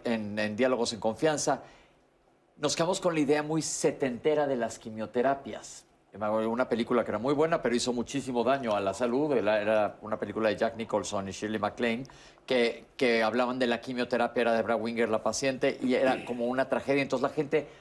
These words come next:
ha aprendido a tenerle miedo a la quimioterapia. Doctor, si nos pudieras explicar,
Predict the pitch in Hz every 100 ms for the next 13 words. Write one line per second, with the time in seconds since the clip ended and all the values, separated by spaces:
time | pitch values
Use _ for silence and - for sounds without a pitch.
0 | - - 147 160 156 156 156 156 131 131
1 | 143 135 139 143 139 135 123 - 123 123
2 | 147 147 143 147 - - - _ 143 139
3 | 180 160 160 - 160 190 156 - 156 160